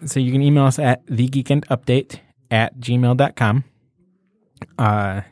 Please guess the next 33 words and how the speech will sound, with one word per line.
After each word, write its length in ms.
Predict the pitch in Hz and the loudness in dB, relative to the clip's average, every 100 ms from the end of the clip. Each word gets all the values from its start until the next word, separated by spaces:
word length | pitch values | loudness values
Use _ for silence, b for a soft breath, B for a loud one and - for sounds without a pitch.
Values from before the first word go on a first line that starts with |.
| - | -18
you 80 | 247 | -6
know, 200 | 104 101 107 | -2 -2 -2
same 260 | - 117 | 0 2
goes 200 | 117 107 | 2 0
for, 180 | - 117 - | 0 -4 -4
for 100 | - | 0
our 80 | 110 | 0
Facebook 420 | - 110 - 110 | 2 -2 -2 -4
or 60 | 107 | -4
Twitter. 340 | - 123 110 | 0 0 2
So 220 | 113 - 107 | -2 0 0
our 120 | 101 | 2
Facebook 500 | 123 120 - 120 - 127 | 2 2 2 -2 0 0
is, 240 | 117 117 _ - | 0 0 _ -2
uh, 320 | 104 104 101 _ | 0 0 -4 _
page 380 | - 113 113 120 | -2 0 0 -2
is 160 | 110 | -4
called 320 | - 110 101 | -2 -2 0
The 100 | 110 | -2
Geekend 320 | 101 107 117 117 | -2 -2 0 0
Update, 460 | 110 - 143 - - b b b b b - | -2 -2 -4 -6 -20 b b b b b -4
and 320 | 104 104 104 | 0 0 -2
our 100 | 101 | -4
Twitter 320 | - 147 147 | 0 2 2
handle 460 | 117 120 117 117 - | 2 2 4 2 0
is 400 | 110 107 107 - - | 0 0 -2 -6 -6
The 240 | 110 127 | 0 0
Geekend 380 | 131 123 120 113 | 0 0 0 0
Update. 540 | 104 _ 104 101 - b b b b - | -6 _ -2 -2 -8 b b b b -4
That 280 | 107 135 151 | 0 0 2
one, 320 | 127 123 117 _ | 2 2 -2 _
uh, 220 | 113 104 104 | -2 0 0
is, 400 | 107 110 - | -4 -4 -8